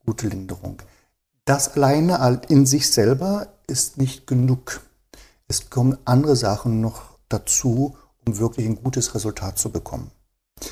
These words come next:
Äh, aber es ist echt super.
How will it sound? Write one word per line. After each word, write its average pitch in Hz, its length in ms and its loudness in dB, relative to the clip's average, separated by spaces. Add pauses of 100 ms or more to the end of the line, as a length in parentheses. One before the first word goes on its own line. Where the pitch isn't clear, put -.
(380)
Äh, 104 640 0 (120)
aber 131 640 2
es 110 140 -2
ist - 320 -6 (120)
echt - 540 -2
super. 135 640 0